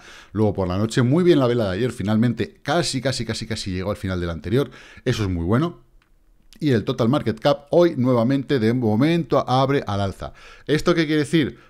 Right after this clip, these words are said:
Pues que posiblemente tendremos algunas altcoins, y las tenemos, ¿vale? Están dando sorpresas. En cuanto al oro, sigue, lo vemos totalmente paralizado, lateral,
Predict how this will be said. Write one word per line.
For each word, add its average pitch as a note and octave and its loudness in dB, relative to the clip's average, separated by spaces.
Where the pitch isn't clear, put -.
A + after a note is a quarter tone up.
Pues A#2+ 2
que D3 0
posiblemente A#2+ 2
tendremos A#2 0
algunas G#2 -2
altcoins, C3+ -2
y F2 -12
las - -12
tenemos, F#2+ -8
¿vale? G#2+ -12
Están A2+ 0
dando A2 2
sorpresas. F#2 -6
En D#3+ -6
cuanto F3 0
al G#2 -2
oro, G2 0
sigue, F#2 -4
lo E2 -6
vemos C#3 -4
totalmente D#2+ -8
paralizado, A2 0
lateral, F2+ -4